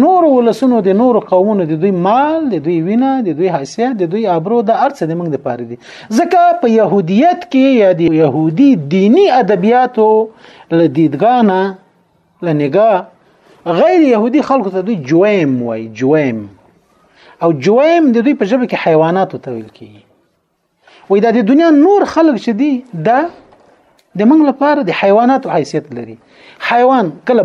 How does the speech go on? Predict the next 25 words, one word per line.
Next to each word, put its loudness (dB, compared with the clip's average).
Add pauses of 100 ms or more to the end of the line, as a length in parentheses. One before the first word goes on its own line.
(100)
بار 2
ور 2
باندې 2
وړه، 0 (580)
کله 2 (120)
لوشه 2 (100)
شیدې 0
خوره، 2 (560)
کله 2
یې 4
حلالوه، 2 (140)
غوښه 0
خوره، 2 (640)
څرمنې 2
نه 2
یې 2 (200)
بلا 2 (120)
پوش 2
او 4 (480)
چپن 2
او 2 (440)
خول 2
او 2 (160)
بوټونه 2
او 0